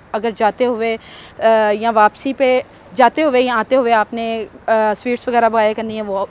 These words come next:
वो भी आप बाय कर सकते हैं। इसके अलावा यहाँ पे swings भी मौजूद हैं बच्चों के लिए, जो कि, अ, अगर बच्चों के साथ आप, आप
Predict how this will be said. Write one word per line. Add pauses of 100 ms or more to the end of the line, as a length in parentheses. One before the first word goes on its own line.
वो
भी
आप
बाय
कर
सकते
हैं।
इसके
अलावा
यहाँ
पे
swings
भी
मौजूद
हैं (140)
बच्चों
के
लिए, (400)
जो
कि,
अ,
अगर
बच्चों
के
साथ
आप, (120)
आप